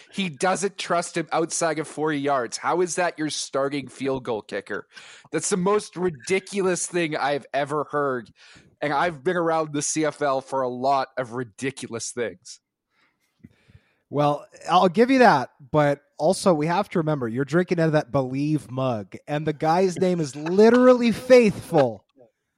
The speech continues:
Speaker 2: Those two words mean the same thing. So let, let's have a little bit of belief, but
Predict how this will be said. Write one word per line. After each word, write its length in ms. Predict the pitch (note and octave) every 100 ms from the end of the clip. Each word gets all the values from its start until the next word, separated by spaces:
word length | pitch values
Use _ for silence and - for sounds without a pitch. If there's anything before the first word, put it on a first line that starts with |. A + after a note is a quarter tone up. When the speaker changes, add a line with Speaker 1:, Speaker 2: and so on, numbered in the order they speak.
| _
Speaker 2:
Those 240 | A#3+ B3 -
two 160 | C4
words 320 | A3 G3+ F3 D#3+
mean 200 | E3 C#3+
the 100 | C3
same 400 | - C#3 A2+ G2+
thing. 360 | - F2+ D2+ _ _
So 440 | - - D3 C#3 D3
let, 240 | G#3 A3 G3+
let's 220 | A3 -
have 220 | G#3+ F#3+
a 40 |
little 180 | E3+ E3+
bit 120 | D#3+
of 80 | D3
belief, 260 | C3 B2 A#2
but 180 | - C3